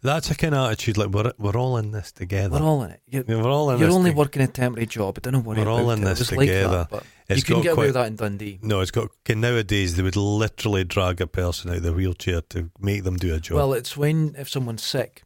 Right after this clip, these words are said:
Speaker 2: and you've
Speaker 1: Yeah.
Speaker 2: got to go and see this nurse. Now, I'm not sure of these nurses because they
Speaker 1: Mm.
Speaker 2: work for private companies. This is not a government thing.
Speaker 1: Oh, yeah.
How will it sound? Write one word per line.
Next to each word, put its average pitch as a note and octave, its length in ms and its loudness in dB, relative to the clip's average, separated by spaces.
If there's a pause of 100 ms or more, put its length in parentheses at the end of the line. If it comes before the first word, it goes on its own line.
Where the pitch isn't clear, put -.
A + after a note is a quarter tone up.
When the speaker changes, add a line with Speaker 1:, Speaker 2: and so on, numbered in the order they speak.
(240)
Speaker 2:
and A2 120 -4
you've B2+ 120 4
Speaker 1:
Yeah. - 60 0
Speaker 2:
got C3 200 2
to B2 60 -6
go A#2+ 120 -4
and A2+ 100 -2
see A2+ 280 0
this G#2+ 340 0
nurse. A2+ 560 2
Now, A2 160 -6
I'm B2+ 140 4
not A#2+ 120 2
sure A#2+ 240 0
of A2+ 60 0
these G#2 180 -4
nurses G#2 480 -2
because G2+ 440 -2
they F2+ 60 0
Speaker 1:
Mm. G2+ 40 -2
Speaker 2:
work B2+ 180 4
for A#2+ 100 -10
private G#2 380 -2
companies. G#2+ 560 -6
This A#2 140 -4
is C3+ 100 2
not B2+ 120 2
a B2 40 -6
government A2 420 2
thing. F#2 300 -14
Speaker 1:
Oh, G2 280 4
yeah. F2 420 2